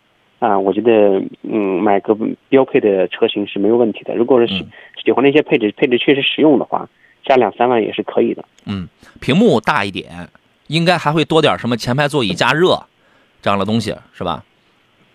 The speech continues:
Speaker 2: 反正舒适性肯定它是增加的。
Speaker 1: 对。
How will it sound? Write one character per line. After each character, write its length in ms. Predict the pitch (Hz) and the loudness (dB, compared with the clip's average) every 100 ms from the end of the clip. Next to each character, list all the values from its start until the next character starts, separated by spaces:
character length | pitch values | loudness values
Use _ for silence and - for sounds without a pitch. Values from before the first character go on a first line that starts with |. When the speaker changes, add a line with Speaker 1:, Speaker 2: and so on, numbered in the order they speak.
| _ | _
Speaker 2:
反 140 | - 175 | -4 0
正 100 | 233 | 0
舒 240 | - 302 | 2 2
适 120 | - | 2
性 180 | 208 220 | 0 0
肯 180 | - 101 | 0 0
定 80 | 127 | 0
它 100 | 175 | -2
是 100 | 123 | -2
增 140 | 151 | -2
加 180 | 165 165 | 0 -2
的。 120 | 139 _ _ _ _ - - - | -6 _ _ _ _ -16 -8 -2
Speaker 1:
对。 220 | 107 | -2